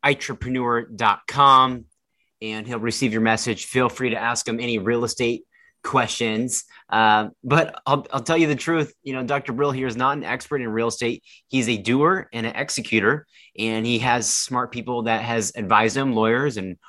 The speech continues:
architects and construction companies. So you don't need to know everything.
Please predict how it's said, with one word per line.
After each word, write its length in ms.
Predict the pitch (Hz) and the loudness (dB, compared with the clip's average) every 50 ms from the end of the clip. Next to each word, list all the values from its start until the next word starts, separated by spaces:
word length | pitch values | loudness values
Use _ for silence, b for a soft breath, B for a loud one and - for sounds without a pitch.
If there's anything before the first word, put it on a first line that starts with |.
| B B - | B B -2
architects 760 | 120 110 - - - 127 123 147 156 - - - - - - b b _ _ - | -2 -2 -2 0 0 2 2 2 0 0 -2 -2 -2 -4 -6 b b _ _ -8
and 200 | 98 98 95 - | -8 -8 -8 -8
construction 500 | - 101 - - 123 131 127 - 135 110 | -8 -6 -2 0 0 0 2 0 -2 0
companies. 500 | - 110 104 - 110 110 113 113 - - | 0 -2 -2 0 0 0 0 0 0 0
So 100 | 113 104 | 0 0
you 160 | 110 123 135 | 2 4 4
don't 140 | 180 - 190 | 4 4 4
need 100 | 190 196 | 2 4
to 80 | 180 | 4
know 200 | 143 131 147 185 | 4 4 6 6
everything. 520 | 175 143 131 127 104 120 117 131 156 151 | 6 6 4 2 2 2 0 0 0 -4